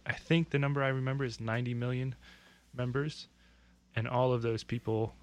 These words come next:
are activated to enforce the shelter-in-place and all of the blockades and everything. Um, and so there's this incredible party machinery <laughs> that kind of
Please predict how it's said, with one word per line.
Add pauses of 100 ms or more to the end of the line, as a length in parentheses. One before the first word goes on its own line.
(160)
are
activated
to
enforce (540)
the
shelter-in-place
and
all
of
the
blockades
and
everything. (960)
Um, (320)
and
so
there's
this
incredible
party (320)
machinery (100)
<laughs>
that
kind
of